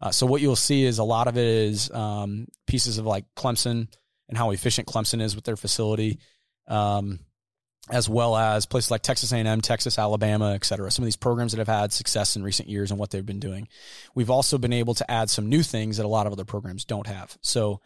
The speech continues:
um, Texas A and M just opened up this past week their, uh, enhancement to an indoor facility. They have a couple rooms, um, that are called walk-through rooms, similar to ours. They have two of them.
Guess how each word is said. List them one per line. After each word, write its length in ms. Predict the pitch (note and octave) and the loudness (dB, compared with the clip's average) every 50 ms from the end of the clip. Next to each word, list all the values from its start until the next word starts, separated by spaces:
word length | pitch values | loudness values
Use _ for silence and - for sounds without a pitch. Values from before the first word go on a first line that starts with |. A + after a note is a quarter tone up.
| _ _ _ _ _ _ - | _ _ _ _ _ _ -6
um, 300 | A#2 A2 G#2 G2+ G#2 G2+ - - | -4 -4 -2 -4 -6 -8 -4 -2
Texas 320 | - C#3 - - - - | 0 0 0 2 2 2
A 40 | C#3 | 2
and 140 | A#2+ A2 A#2 | 2 2 2
M 180 | A#2 A2+ A2+ | 0 0 -2
just 260 | G2+ A2 A#2 - - - | -2 -2 -2 -4 -4 -2
opened 300 | B2+ A#2+ - B2 A2 A2 | -2 -2 0 0 0 -2
up 80 | G#2+ - | -2 -2
this 140 | G2 - | -4 -4
past 420 | - - - C3+ C3 B2+ - - - | -4 -2 -2 0 0 0 0 -2 -4
week 340 | A2 G#2 G2+ G2 - - - _ _ _ _ _ _ _ _ - | -2 -2 -2 -4 -6 -10 -16 _ _ _ _ _ _ _ _ -8
their, 580 | A2 A#2+ A#2+ A#2 A2+ A2 A2+ A2 G#2+ G#2 G#2 - - _ - | -2 0 0 2 2 2 2 2 2 0 -2 -4 -8 _ -8
uh, 160 | B2 G#2+ A2 - | -6 -6 -4 -4
enhancement 480 | A2 G2+ F2+ B2+ A#2+ A2 - A#2 A2 | -4 -4 -2 -2 -2 -2 -2 -4 -6
to 140 | - - G#2+ | -4 -4 -2
an 100 | G#2 G#2 | -2 -2
indoor 260 | G#2+ G#2+ A2 G#2 G2+ | -2 0 0 0 -2
facility. 500 | - A2+ G#2 - - G#2+ G#2 G2+ G#2 G#2 | 0 0 -2 0 0 0 -2 -2 -2 -2
They 100 | G2+ G#2+ | -2 -2
have 140 | A2 A2 G#2 | -2 -4 -4
a 60 | G2+ | -6
couple 500 | - - A#2 - A#2 A2+ G#2+ G#2 G2+ F#2+ - - _ _ _ A2 | -6 -6 -4 -4 -2 -2 -2 -2 -4 -6 -10 -16 _ _ _ -20
rooms, 680 | G#2+ G#2+ A2+ A2+ A2 G#2+ G#2+ G#2+ G#2+ A2 G#2+ - - - - | -10 -4 -2 0 0 0 0 0 0 0 0 -2 -2 -4 -6
um, 320 | - A2+ A2 G#2+ G#2+ G#2+ G#2+ | -6 -4 -4 -2 -2 -2 -2
that 100 | A2 G#2+ | -2 -2
are 40 | A2 | -2
called 240 | - - G#2+ G2+ G2+ | -2 -2 -2 0 2
walk-through 400 | G#2+ G#2+ A2+ - - - A2 G2+ | 2 2 2 0 -2 -2 -2 0
rooms, 280 | G#2 G#2+ G2+ G#2+ A2 - | 0 0 0 0 0 0
similar 240 | - A2 G#2+ A2 G#2 | 0 0 -2 -2 -2
to 80 | G2 | -2
ours. 440 | C#2+ G2+ G2+ G2 G2 G#2 G#2+ - - _ _ _ _ _ _ _ | -2 -2 -2 -2 -2 -2 -4 -6 -8 _ _ _ _ _ _ _
They 80 | B2 B2 | 0 2
have 180 | A#2+ A#2 A2 | 2 2 0
two 220 | - - C3+ B2 A#2 | 2 2 4 4 4
of 100 | G#2 G2+ | 4 2
them. 320 | G#2+ G#2 G#2 A#2+ B2+ - | 2 2 2 2 0 -2